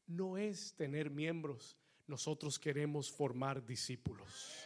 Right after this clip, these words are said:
¿Cuántos dicen amén? There's a big difference. <clears throat> Hay una gran diferencia.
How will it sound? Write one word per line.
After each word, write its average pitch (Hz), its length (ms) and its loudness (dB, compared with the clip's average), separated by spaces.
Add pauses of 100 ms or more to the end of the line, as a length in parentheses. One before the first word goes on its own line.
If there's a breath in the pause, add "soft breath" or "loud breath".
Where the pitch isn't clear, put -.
(760)
¿Cuántos 139 300 6
dicen 143 260 8
amén? 135 240 8 (1120)
There's 175 160 12
a 165 40 12
big 180 220 12
difference. 196 640 10 (200)
<clears throat> - 1400 2
Hay 165 100 12
una 180 120 12
gran 190 200 12
diferencia. 175 680 10